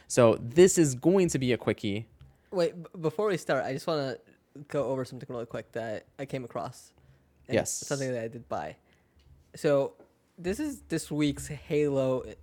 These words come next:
Speaker 2: way, uh, you know, Halo Infinite store. Did you see the cat lovers?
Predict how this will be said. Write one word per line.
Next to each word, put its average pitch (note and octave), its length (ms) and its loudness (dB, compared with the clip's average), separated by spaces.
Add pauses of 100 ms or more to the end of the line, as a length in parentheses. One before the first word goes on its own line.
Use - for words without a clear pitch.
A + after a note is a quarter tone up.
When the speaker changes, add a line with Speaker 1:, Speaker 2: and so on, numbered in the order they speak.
Speaker 2:
way, C#3 340 -2 (100)
uh, D3 60 -8 (100)
you C3 200 -10
know, C3 180 -6 (140)
Halo C#3 240 -2
Infinite C3+ 360 -8 (120)
store. C3 400 -4 (400)
Did F3+ 180 -10
you G#4+ 80 -4
see C4 220 -4
the - 120 0
cat - 440 -8
lovers? A3+ 560 0